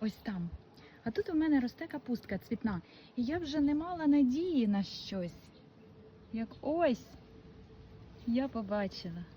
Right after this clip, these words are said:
Зав'язується качанчик. Клас. Такий собі врожай, але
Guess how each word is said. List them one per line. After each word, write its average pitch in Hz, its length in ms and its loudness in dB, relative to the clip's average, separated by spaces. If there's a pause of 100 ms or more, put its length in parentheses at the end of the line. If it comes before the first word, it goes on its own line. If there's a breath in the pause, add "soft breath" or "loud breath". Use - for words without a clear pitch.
(340)
Зав'язується 220 840 0
качанчик. 202 720 -2 (760)
Клас. 185 380 -6 (3000)
Такий 269 380 -2
собі 214 320 -6
врожай, 240 480 -4 (1400)
але 277 400 -2